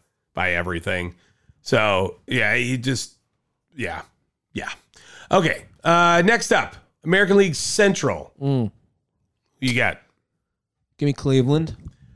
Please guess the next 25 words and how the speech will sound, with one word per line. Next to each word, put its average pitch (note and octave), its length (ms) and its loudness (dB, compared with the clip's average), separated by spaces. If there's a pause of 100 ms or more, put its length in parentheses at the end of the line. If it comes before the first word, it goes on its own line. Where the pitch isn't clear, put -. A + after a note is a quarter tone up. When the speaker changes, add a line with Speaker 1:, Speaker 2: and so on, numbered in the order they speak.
(140)
Speaker 1:
I F2 120 -8
was F2+ 180 -6
thinking F#2+ 200 -6
the G2+ 80 -6
same A2 260 -4
thing. A#2+ 260 -4
Speaker 2:
Yeah, B2+ 240 2 (100)
Speaker 1:
I C#3+ 120 2
Speaker 2:
yeah. C3 60 2
Speaker 1:
think, A#2+ 320 -4
uh, A2+ 240 0
the A2+ 100 -4
Cleveland, C3+ 800 0 (760)
uh, A#2+ 100 -4
this, C#3+ 220 0
the C3+ 160 -4
Cleveland F#3+ 360 2
Guardians, A2 580 0
man, G2 500 -2 (200)
made A2+ 460 -2
a G2+ 120 -8
statement C#3 840 -4 (440)
last D#3 300 -2
year. G3+ 340 -2
Speaker 2:
Yep. C#3+ 280 2